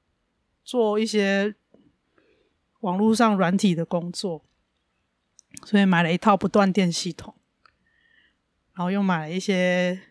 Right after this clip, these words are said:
电脑设备啊，巴拉巴拉巴拉，加起来灯啊、荧幕，荧幕啊、荧幕灯啊、硬碟，哦，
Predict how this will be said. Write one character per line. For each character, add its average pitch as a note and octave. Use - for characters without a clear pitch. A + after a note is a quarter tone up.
电 F#3
脑 D#3
设 F3
备 F#3
啊， D#3+
巴 E3+
拉 E3
巴 E3
拉 E3
巴 D#3+
拉， D#3+
加 F3+
起 -
来 -
灯 G3+
啊、 F3+
荧 G#3
幕， G#3
荧 G#3+
幕 B3
啊、 G3
荧 G3
幕 A3
灯 G#3
啊、 F3
硬 A3
碟， E3
哦， D3+